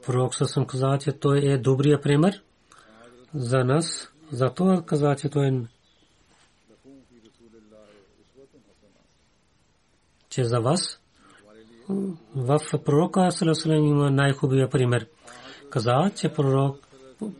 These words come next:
починявайте пътя на пророка саллаллаху алейхи ва саллям, а да не излязете малко от неговия път, надясно или наляво.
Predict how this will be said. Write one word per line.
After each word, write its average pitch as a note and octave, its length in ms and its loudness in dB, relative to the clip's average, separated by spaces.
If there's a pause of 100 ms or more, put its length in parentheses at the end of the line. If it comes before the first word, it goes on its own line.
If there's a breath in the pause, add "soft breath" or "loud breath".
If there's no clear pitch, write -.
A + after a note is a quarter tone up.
(280)
починявайте D3+ 880 2
пътя G#3+ 280 4
на G3+ 140 4
пророка D#3+ 380 2
саллаллаху D3 300 -2
алейхи C3+ 100 0
ва B2 160 -4
саллям, - 0 - (720 loud breath)
а C3+ 140 0
да C#3 140 2
не D3 180 4
излязете D#3+ 800 2
малко D3 500 0
от E3+ 200 0
неговия D3 440 2
път, C3 320 -2
надясно C3 680 0
или B2 140 0
наляво. A#2 560 -2